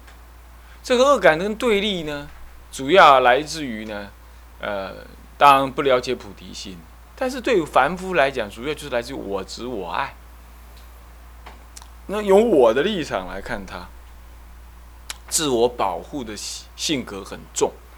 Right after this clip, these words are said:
所以造成了这个菩提心的这样子，这对众生的这种厌恶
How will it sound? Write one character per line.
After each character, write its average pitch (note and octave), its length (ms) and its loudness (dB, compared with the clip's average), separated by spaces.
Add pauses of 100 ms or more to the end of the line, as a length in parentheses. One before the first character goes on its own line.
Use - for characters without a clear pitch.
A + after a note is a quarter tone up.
(640)
所 C3+ 100 -2
以 B2+ 80 4
造 B2 300 6
成 G#2 240 -10
了 G2 220 -14
这 G2 100 -16
个 F#2 60 -18 (120)
菩 G2+ 120 -16
提 G#2 180 -12
心 G#2+ 260 -8
的 G2 80 -10
这 F#2+ 120 -14
样 G2 180 -16
子， - 100 -20 (380)
这 C3 160 -2 (220)
对 E3+ 120 6
众 D3+ 280 0
生 A#2+ 200 -6
的 G#2 80 -8
这 F#2+ 100 -14
种 G2+ 120 -12 (120)
厌 D3 280 -2
恶 G#2+ 220 -6